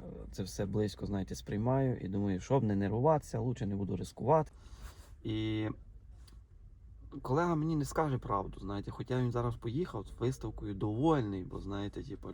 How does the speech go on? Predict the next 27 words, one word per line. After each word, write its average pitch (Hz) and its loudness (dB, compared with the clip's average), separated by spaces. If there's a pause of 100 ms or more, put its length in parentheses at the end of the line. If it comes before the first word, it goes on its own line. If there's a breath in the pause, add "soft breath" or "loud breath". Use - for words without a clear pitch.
люди 101 -4
там - 0
підходять, 117 2 (540 loud breath)
вітаються, 120 4 (100)
там 98 -6 (180)
всі - -10
діла. 110 2 (1120 loud breath)
Е, 101 -2 (200)
но 175 10 (1080 loud breath)
він 180 10
мені 180 6
того 165 4
не 160 6
скаже, 175 6
знаєте, 123 4
але 113 2
я 156 6
вже 151 0
до 131 -4
декількох 131 2
передзвонив 131 2
і 123 4
кажу: 113 -4
"Хлопці, 135 0
що 147 -2
там 147 2
виставка?" 117 -2